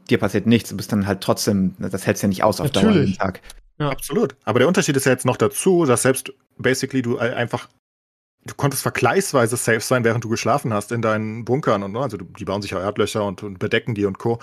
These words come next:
Speaker 3: Das ist halt auch nicht mehr der Fall. Weil, ne, ne, ne, ne, ein Jet, der kommt, der Bomben abschmeißt, den hörst du. Weißt du, der ist scheiße laut. Ähm, aber du hörst halt nicht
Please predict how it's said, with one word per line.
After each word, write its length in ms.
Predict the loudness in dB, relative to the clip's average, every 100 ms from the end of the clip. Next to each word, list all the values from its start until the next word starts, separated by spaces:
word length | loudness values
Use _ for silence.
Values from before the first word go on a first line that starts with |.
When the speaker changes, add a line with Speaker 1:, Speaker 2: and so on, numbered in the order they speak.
| -10 -12
Speaker 3:
Das 120 | -10 -8
ist 80 | -6
halt 140 | -2
auch 60 | -2
nicht 160 | -2
mehr 80 | -2
der 100 | -2
Fall. 320 | -2 -6 -6 -14 -20 -20 _ _ -4
Weil, 220 | -2 -2
ne, 240 | -2 -2
ne, 180 | -2 -6
ne, 100 | -4
ne, 220 | -4 -2
ein 140 | -2 2
Jet, 240 | 2 4
der 80 | 2
kommt, 280 | 4 2 2
der 220 | 0 0 2
Bomben 260 | 2 2
abschmeißt, 320 | 0 0 0
den 100 | 0
hörst 240 | 2 0 0
du. 140 | -6 -8 _ _ _ -4
Weißt 160 | -2
du, 40 | 0
der 100 | 2
ist 40 |
scheiße 240 | 2 2 4
laut. 300 | 2 2 -4 -20 -18 -2
Ähm, 560 | 2 4 2 0 -6 -10 _ _
aber 340 | -4 0 -2 -4
du 220 | -8 -6 -4
hörst 240 | -4 -4
halt 160 | -6 -4
nicht 380 | -4 -4 -10